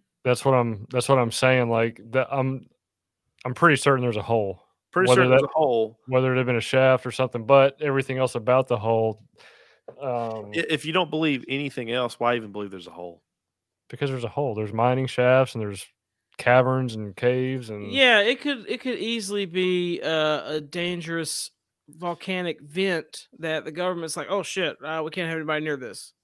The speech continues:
Speaker 2: So you
Speaker 1: Yeah.
Speaker 2: believe the government might have intervened in that, or you think the government was already in that area?
Speaker 3: Well, automatically, I think they're lying about everything. Uh, so,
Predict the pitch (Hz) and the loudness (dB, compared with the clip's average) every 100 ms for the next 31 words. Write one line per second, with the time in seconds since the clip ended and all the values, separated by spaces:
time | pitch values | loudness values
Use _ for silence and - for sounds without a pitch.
0 | - - 135 131 131 135 120 117 117 120 | -12 -4 -2 0 0 -2 -2 -8 -6 -4
1 | 127 127 117 123 123 117 - _ - 120 | -4 -6 -2 -2 0 -2 -8 _ -8 -6
2 | 120 117 120 117 110 110 117 131 120 113 | -4 -4 -8 -8 -10 -4 -2 -2 -4 -8
3 | 120 104 110 113 107 98 104 98 95 92 | -10 -12 -8 -8 -8 -6 -4 -4 -6 -8
4 | 92 90 85 _ - 240 226 220 220 233 | -10 -12 -16 _ 0 4 6 6 6 4
5 | 202 202 190 170 151 147 160 143 135 143 | 4 2 2 0 0 0 -6 -8 -8 -4
6 | 147 143 127 135 127 135 143 131 139 110 | -2 -2 -6 -10 -8 -6 -8 -10 -12 -12
7 | 123 135 139 160 156 135 170 180 165 160 | -12 -12 -6 -2 -2 -4 -6 -2 0 2
8 | 156 151 151 | 2 0 -2